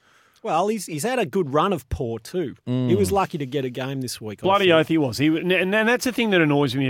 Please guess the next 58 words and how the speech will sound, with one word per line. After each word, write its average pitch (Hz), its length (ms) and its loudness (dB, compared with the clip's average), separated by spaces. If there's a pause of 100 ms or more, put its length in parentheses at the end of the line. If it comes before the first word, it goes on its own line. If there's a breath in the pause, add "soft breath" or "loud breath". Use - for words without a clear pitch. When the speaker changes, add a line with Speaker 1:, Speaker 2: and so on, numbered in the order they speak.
Speaker 3:
about. 120 220 -4
Now, 160 160 -2
look, 190 260 -2 (380 soft breath)
Darcy, 208 460 2
if 143 180 -4
he 170 60 4
was 160 100 2
sitting 208 160 -2
here 180 160 4
right 143 180 4
now, 139 160 4
my 139 160 2
guy, 131 220 4
"Boys, 127 280 -2
I 127 60 -2
tried 165 240 -2
my 107 80 -6
guts 110 300 -4
out, 104 140 -6
but 113 60 0
Speaker 2:
No, 107 60 4
Speaker 3:
I 101 40 0
just 117 80 -4
Speaker 2:
bullshit, 120 120 4
Speaker 3:
couldn't 123 180 -2
Speaker 2:
you 95 100 -4
Speaker 3:
get 98 40 -2
Speaker 2:
did. 110 80 0
Speaker 3:
near 117 140 -2
it," 110 80 -12
right? 131 240 -6 (400 loud breath)
Speaker 2:
I - 20 -10
don't 107 140 -4
think 90 120 -6
you 87 60 -10
did. 113 140 -4
Speaker 3:
You're 190 120 -2
the 180 80 2
last 202 300 2
bloke 131 260 2
in. 120 140 -8 (640)
You're 170 160 -2
the 160 80 2
last 151 260 2
bloke 120 220 -4
in. 123 160 -2
Matt 165 160 0
Kennedy 139 320 0
was 120 180 -6
really 123 180 -4
stiff - 340 -10
to - 80 -12
not 107 180 -12
play, 117 160 -10
I 123 140 -8
reckon. 117 380 -10 (480 soft breath)
Speaker 1:
Mm. 147 60 0
Speaker 3:
Um, 131 260 0